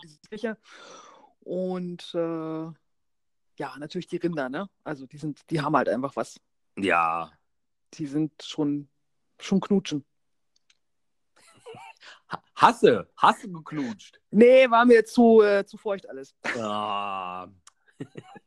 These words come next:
Speaker 2: Und dann so, Selfie!
Speaker 1: <laughs> Genau.
Speaker 2: Während erstmal so die halbe Meter Zunge einmal durchs Gesicht
Speaker 1: Die haben,
Speaker 2: zieht.
Speaker 1: die haben, die haben ja auch so lustige Hörner.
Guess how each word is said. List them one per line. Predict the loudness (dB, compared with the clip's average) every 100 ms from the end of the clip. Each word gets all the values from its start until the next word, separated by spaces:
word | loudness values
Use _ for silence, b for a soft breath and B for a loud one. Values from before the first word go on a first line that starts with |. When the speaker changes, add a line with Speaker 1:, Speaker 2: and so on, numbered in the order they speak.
| b b b
Speaker 2:
Und | 2
dann | 2 2
so, | -2
Selfie! | 0 2 2 -2 -8 -8 -8 -10 -12 -16 -8 -2
Speaker 1:
<laughs> | 2 2 2
Genau. | -2 0 -4 -8 -12 -14 _ _ _ _ B B B B B -14 -14 _ B 4
Speaker 2:
Während | 4 6
erstmal | 4 6 4
so | 4
die | 4 6
halbe | 4 2
Meter | -2 -2 -2 -8
Zunge | _ -8 -8
einmal | -8 -8 -8
durchs | -10 -12
Gesicht | -12 -4
Speaker 1:
Die | 2
haben, | 2 2
Speaker 2:
zieht. | -2 -4 -6
Speaker 1:
die | -8
haben, | -8 -8 -12
die | -10
haben | -8
ja | -8
auch | -10
so | -10
lustige | -14 -14 -12 -10 -8
Hörner. | -8 -8